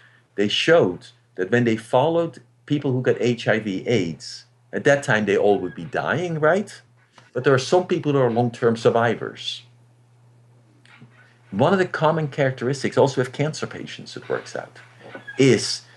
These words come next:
that if you, as a child, had had a very difficult event, mist-, you know, which you overcame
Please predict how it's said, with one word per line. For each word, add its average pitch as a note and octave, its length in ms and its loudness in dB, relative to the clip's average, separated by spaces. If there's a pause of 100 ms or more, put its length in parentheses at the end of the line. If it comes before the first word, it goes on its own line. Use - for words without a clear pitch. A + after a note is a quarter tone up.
(120)
that G2 160 0
if D#3 240 2
you, D3 280 0
as F3+ 160 0
a A#2+ 60 0
child, C#3+ 500 2
had A#2 120 2
had A2 100 6
a A2 40 2
very C#3+ 260 2
difficult D3 540 -2
event, A2+ 540 -2 (760)
mist-, - 320 -10 (400)
you A2+ 100 0
know, E2+ 140 0 (200)
which C3+ 260 2
you F3+ 180 8
overcame D3 840 4